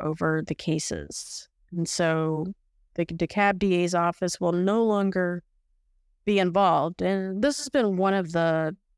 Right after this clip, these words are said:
really one of the challenges with the entire opposition is what are Democrats doing, and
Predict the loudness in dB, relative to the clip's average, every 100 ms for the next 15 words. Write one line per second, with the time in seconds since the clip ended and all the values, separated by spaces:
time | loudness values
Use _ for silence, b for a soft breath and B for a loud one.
0 | _ _ -2 2 2 2 -2 -2 0 0
1 | -2 -8 -2 0 2 2 0 -4 -4 -4
2 | -2 -2 -2 -2 -2 -2 -2 -4 -8 _
3 | _ _ _ _ -2 0 0 0 0 2
4 | 2 2 2 0 -2 -8 -10 -2 2 2
5 | 2 0 -2 -2 0 0 -2 -2 -2 -2
6 | -2 0 0 0 0 -2 -4